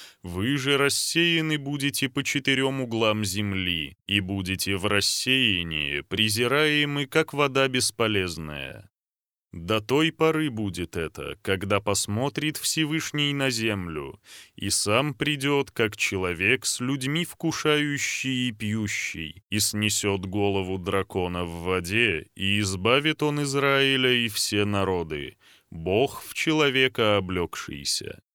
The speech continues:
Скажите же, дети мои, и вы детям вашим об этом,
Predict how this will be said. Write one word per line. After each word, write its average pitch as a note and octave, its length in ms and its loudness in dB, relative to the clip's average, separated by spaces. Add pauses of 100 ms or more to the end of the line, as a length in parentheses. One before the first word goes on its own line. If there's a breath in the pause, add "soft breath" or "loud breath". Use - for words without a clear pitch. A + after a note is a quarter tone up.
(580)
Скажите A2 800 0
же, D#3 200 2
дети D3+ 440 2
мои, C#3 600 0
и C#3+ 280 -2
вы A#2 280 0
детям F#2+ 600 0
вашим G2+ 560 0
об F2+ 160 -2
этом, E2 640 -2